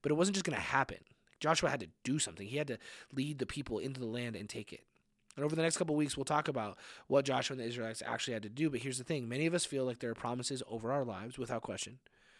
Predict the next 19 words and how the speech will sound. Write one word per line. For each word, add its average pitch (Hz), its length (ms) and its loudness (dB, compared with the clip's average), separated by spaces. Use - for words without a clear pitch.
But 120 100 -6
we 147 180 4
need 185 160 6
to 160 60 4
remember 135 340 2
that 110 140 -4
we 131 180 -2
have 123 120 0
a 113 40 -4
part - 240 -4
to - 60 -8
play. - 300 -14
We 147 180 -4
get 151 240 -4
to 147 120 0
participate 156 960 0
in 123 400 -2
the 113 80 -10
promises. - 640 -8